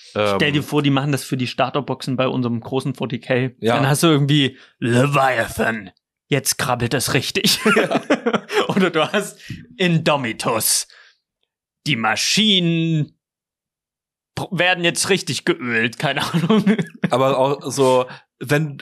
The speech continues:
Speaker 1: du findest dann ja auch die Sachen nicht, wenn du die nachgucken willst, weil die Titel manchmal so ad absurdum
Speaker 2: Ja.
Speaker 1: geführt sind, dass du so bist, ich will jetzt irgendwie was über einen Film nachlesen online und dann findest du ihn halt, also dann findest du halt keinen englischen Content dazu, wenn du den halt, äh,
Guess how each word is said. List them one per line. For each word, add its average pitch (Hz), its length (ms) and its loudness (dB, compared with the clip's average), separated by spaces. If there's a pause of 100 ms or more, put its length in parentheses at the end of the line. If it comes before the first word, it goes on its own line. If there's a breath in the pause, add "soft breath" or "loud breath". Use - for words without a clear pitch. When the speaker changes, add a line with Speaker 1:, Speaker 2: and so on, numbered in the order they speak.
Speaker 1:
du 139 220 6
findest 196 380 2
dann 160 100 2
ja 143 100 4
auch 120 120 4
die 127 120 -2
Sachen 123 340 0
nicht, 143 220 2
wenn 127 100 6
du 120 40 4
die 120 120 0
nachgucken 110 560 -4
willst, 101 220 -2
weil 110 120 0
die 113 80 -2
Titel 147 280 -2
manchmal 120 420 0
so 147 380 2 (380 loud breath)
ad 123 180 -2
absurdum 135 440 0
Speaker 2:
Ja. 135 180 2
Speaker 1:
geführt 107 300 0
sind, 117 180 -2
dass 110 160 -4
du 113 80 -6
so 110 340 2 (380 loud breath)
bist, 123 260 2
ich 113 120 -6
will 123 100 4
jetzt 123 160 0
irgendwie 117 320 -4
was 113 180 0
über 113 120 -2
einen 110 180 0
Film 123 340 0
nachlesen 110 580 0
online 107 600 -2 (400 loud breath)
und 120 140 0
dann 117 140 4
findest 175 460 0
du 123 40 4
ihn 117 260 2
halt, 107 360 0
also 113 140 -2
dann 107 80 0
findest 160 300 0
du 123 60 2
halt 101 160 -2
keinen 110 420 -2
englischen 117 420 -2
Content 131 300 -2
dazu, 104 260 -6
wenn 98 120 -4
du 101 80 -4
den 98 240 -8
halt, 92 260 -6
äh, 92 300 -8